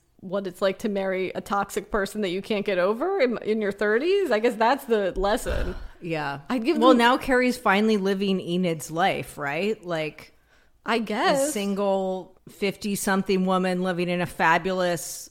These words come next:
Speaker 2: Upper East Side apartment
Speaker 1: Oh,
Speaker 2: alone.
Speaker 1: but Carrie would be that annoying bitch who then writes an article that was like, "You know what?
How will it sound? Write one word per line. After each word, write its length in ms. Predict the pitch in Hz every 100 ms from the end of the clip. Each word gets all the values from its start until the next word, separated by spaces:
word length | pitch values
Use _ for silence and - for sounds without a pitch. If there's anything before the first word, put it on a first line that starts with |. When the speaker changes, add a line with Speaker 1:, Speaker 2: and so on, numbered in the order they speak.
| -
Speaker 2:
Upper 280 | 180 175 170
East 180 | 165
Side 240 | - 170 170
apartment 720 | 160 180 175 175 185 180 180 -
Speaker 1:
Oh, 160 | 233 233
Speaker 2:
alone. 440 | 170 180 196 220
Speaker 1:
but 240 | 202 254
Carrie 360 | 269 262 254 285
would 180 | 285 220
be 120 | 214
that 140 | 208 196
annoying 400 | 202 185 185 180
bitch 200 | 196 180
who 100 | 202
then 180 | 196 185
writes 200 | 180 180
an 80 | 170
article 420 | 175 180 180 180
that 120 | 175
was 120 | 175
like, 220 | 180 180 214
"You 80 |
know 140 | 208 277
what? 300 | 302 349